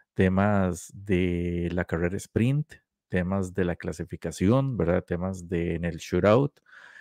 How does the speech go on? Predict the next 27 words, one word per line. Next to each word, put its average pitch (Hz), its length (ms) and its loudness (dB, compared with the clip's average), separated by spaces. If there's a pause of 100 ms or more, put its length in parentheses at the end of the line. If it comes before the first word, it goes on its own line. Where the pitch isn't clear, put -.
(160)
eh, 90 300 -2
todo 92 240 2
lo 104 100 0
que 101 140 -6
fue 90 720 -2
el 92 200 -2
gane 90 680 -2
de 90 160 -4
Max 87 540 -4
Verstappen 90 640 -2
nuevamente, 92 680 -2 (500)
eh, 92 680 0 (140)
toda 107 300 4
la 95 160 4
obra 98 280 4
de 92 100 4
arte 95 280 -4
que - 120 -18
pasó 90 260 -6
al 90 100 -4
final 92 680 -2 (580)
de 107 180 2
la 110 120 2
competencia 117 680 -4
entre 95 260 -6
Checo - 300 -8
Pérez 98 460 -2